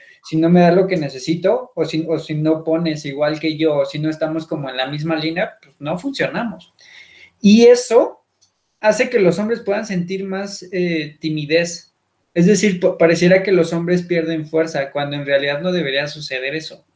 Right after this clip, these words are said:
Es decir, yo puedo agradecer mejor que una mujer pueda ser tan mujer que tenga que dejar de hacerse cargo de mí o de un hombre,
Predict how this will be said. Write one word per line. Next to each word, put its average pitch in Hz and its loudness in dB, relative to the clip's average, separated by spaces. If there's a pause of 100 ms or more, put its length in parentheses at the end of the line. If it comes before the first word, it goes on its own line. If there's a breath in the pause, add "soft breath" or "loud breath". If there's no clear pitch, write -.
(600)
Es 160 4
decir, 180 4 (320 loud breath)
yo 175 4
puedo 175 2
agradecer 151 0
mejor 170 0 (200)
que 160 4
una 185 2
mujer 160 -2
pueda 165 0
ser 156 -8
tan 180 -2
mujer 190 -6 (420)
que 165 4
tenga 170 2
que 175 0
dejar 156 2
de 170 -2
hacerse 160 -6
cargo 156 -2
de 139 -6
mí 175 -10 (260)
o 139 4
de 151 0
un 165 2
hombre, 170 0